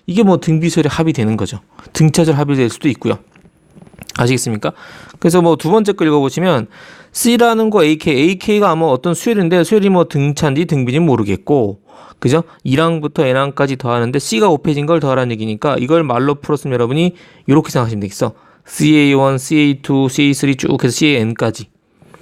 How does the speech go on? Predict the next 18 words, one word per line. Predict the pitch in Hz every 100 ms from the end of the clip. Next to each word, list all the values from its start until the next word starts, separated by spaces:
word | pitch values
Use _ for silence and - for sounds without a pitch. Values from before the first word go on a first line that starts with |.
| - - -
되겠습니까? | 135 131 120 107 127
그럼 | 233 262
뭐 | 233
C를 | 190 269 247
다 | 123 131
빼서 | - 208 190
쭉 | 170 214 196
더해도 | 139 139 143
되니까, | 127 113 165 165 113 - - - - - _
예, | 139 123
이렇게 | 127 156 - 139 104 _ _ _ -
시그마 | 214 208 214 196
안에 | 185 180
상수가 | - 233 226 220
있는 | 180
건 | 175
상수를 | 170 202 196 190 180 -
빼서 | 202 196 214 226